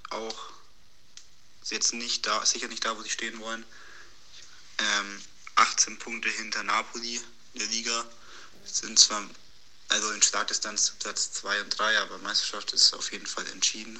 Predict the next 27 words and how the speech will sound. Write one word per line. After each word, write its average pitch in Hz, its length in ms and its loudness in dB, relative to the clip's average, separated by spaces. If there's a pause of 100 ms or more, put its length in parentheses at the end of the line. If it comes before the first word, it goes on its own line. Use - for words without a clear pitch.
(360)
Oder 98 160 2
zumindest 104 420 4
für - 160 -2
sie 107 120 -2
gelaufen. 107 440 -4 (1120)
Ähm, 113 520 2 (280)
ja, 113 360 2 (400)
schwer 110 380 -6
zu - 100 8
sagen, 110 260 2
jetzt 107 180 -4
auch 107 260 -8
in 110 60 -10
den 104 100 -10
letzten 107 260 2
Spielen 110 320 -2
nicht 110 160 10
so 117 140 8
gut. 117 240 -6 (880)
Da 113 220 8
ich 123 160 2
aber 113 200 -6
weiß, 110 280 6
dass 110 140 10
du 113 100 -2
Tottenham-Fan 101 720 0
bist, - 380 10